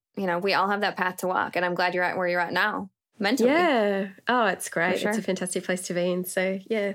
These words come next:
Speaker 2: thank you,
Speaker 1: It
Speaker 2: Nikki.
Speaker 1: sure is.
Speaker 2: <laughs>
Speaker 1: It sure is. I know I've been there as well, undervaluing myself big time. So it is, it's a great place to be here now.
Speaker 2: Yeah, yeah.
Speaker 1: All right. Last question. What is next for you, Miss Paula?
Speaker 2: Ah, next is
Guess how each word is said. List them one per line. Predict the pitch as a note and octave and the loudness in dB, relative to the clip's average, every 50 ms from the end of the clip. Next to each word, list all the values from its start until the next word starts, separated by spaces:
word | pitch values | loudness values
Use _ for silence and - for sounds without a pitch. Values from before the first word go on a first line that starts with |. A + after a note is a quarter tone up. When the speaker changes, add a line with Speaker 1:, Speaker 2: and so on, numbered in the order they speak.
| - | -4
Speaker 2:
thank | - B3 B3+ - | -4 -4 0 0
you, | A3 | 0
Speaker 1:
It | G#3 | 0
Speaker 2:
Nikki. | - - - | 2 2 4
Speaker 1:
sure | G3+ F#3+ F3+ | 4 4 4
is. | D3+ E3+ F3 E3+ E3+ E3+ E3+ - - - C4+ | 4 2 2 2 2 0 -2 -4 -4 -4 -2
Speaker 2:
<laughs> | C#4+ | -2
Speaker 1:
It | C#4+ G3+ G3 | -2 -2 -2
sure | - - - G#3 G#3 | -2 0 2 2 2
is. | G3 - - F3+ F3+ F3 | 2 2 2 2 2 2
I | F3+ F#3+ G#3 | 2 2 2
know | G#3+ G#3 G#3 | 4 4 4
I've | G#3 G3 G#3 G#3 G3+ | 4 2 2 2 2
been | A3 A3 G#3+ | 2 2 2
there | G#3+ G#3+ G#3+ G#3 G#3 G3+ - - _ _ - | 4 2 2 2 0 -2 -4 -8 _ _ -2
as | - G3+ F#3+ G3 | -2 0 0 2
well, | F#3+ F3 D3+ D#3+ E3+ F3 - - _ - | 2 2 2 0 -2 -4 -10 -12 _ -2
undervaluing | G3+ G3 F#3 F#3 F3 F3+ F3 E3+ E3+ E3+ F3 F3 F3 | 0 2 2 2 2 2 2 2 2 2 0 0 0
myself | F3 F3 E3+ E3+ F#3 F3 F3 E3+ - - | 0 -2 0 0 0 0 -2 -2 -2 -4
big | F3+ E3 E3+ | -4 -2 -2
time. | - E3+ E3+ E3 E3+ | -2 -2 -2 -2 -4
So | F3 - - - F#2+ G2+ - | -6 -4 -4 -4 -4 -4 -4
it | - F#3+ | -2 0
is, | F#3 F3 F3 F3 | 0 -2 -2 -4
it's | - F3 - | -6 -6 -6
a | F#3+ F#3 | -4 -4
great | F3+ F3+ - | -4 -4 -4
place | - F#3+ F#3 F#3 - | -6 -6 -6 -6 -8
to | F#3 | -8
be | - - F#3+ | -6 -6 -6
here | F#3+ - - | -4 -4 -4
now. | - - - A3 F#3+ | -4 -4 -6 -6 -4
Speaker 2:
Yeah, | - F4+ F#4+ G4 F#4 C#4+ A3+ G#3 G3+ F#3 F#3 F3+ F#3 G3+ - - | -2 0 0 0 0 0 0 0 0 0 -2 -2 -4 -6 -6 -6
yeah. | C#4 C4+ A3 G3 F#3+ F#3+ - | -4 -2 -2 -2 -2 0 2
Speaker 1:
All | D4+ E4 | 2 4
right. | C4+ G#3+ A#3 A#3+ G#3 F#3+ - | 4 4 4 4 2 2 2
Last | A#3 B3+ D#4+ F#4+ - - | 2 2 2 2 0 -2
question. | - - A#3 B3+ C4 - - - A3 G3 G3 G3+ A#3 C4+ C#4 B3+ | -2 0 0 0 0 0 0 0 2 2 2 2 2 2 2 2
What | C#4+ E4+ | 2 0
is | G#4+ G#4 | 0 2
next | C4 A3+ A#3 C4+ - - - | 2 2 2 0 -2 -4 -2
for | - B4 D4+ | 0 0 2
you, | G#3 F3 F3 F3 F3 F3+ F3+ G3 | 2 2 2 2 0 -2 -4 -4
Miss | G3+ G3 - - | -4 -6 -6 -4
Paula? | - A3 G3 F#3+ G3 G3+ A#3+ D#4 F4 - _ _ _ _ _ _ _ _ _ _ _ _ _ _ _ _ - G#3+ | -4 -2 0 0 2 0 0 -2 -4 -8 _ _ _ _ _ _ _ _ _ _ _ _ _ _ _ _ -4 0
Speaker 2:
Ah, | A3+ A#3+ B3 B3 A#3 G#3+ G3+ F#3+ F3+ F3+ | 2 2 2 2 2 2 2 2 2 2
next | F#3 G3+ G#3+ G#3+ - - - - - - - - | 2 2 2 2 0 -2 -6 -10 -10 -8 -4 0
is | - G#3 G3 F#3+ F#3+ F#3 F#3 F#3 F#3 F#3 F#3 F#3 - - - - - - - - | 2 4 4 4 4 4 4 4 2 2 0 -2 -6 -10 -10 -10 -10 -10 -12 -16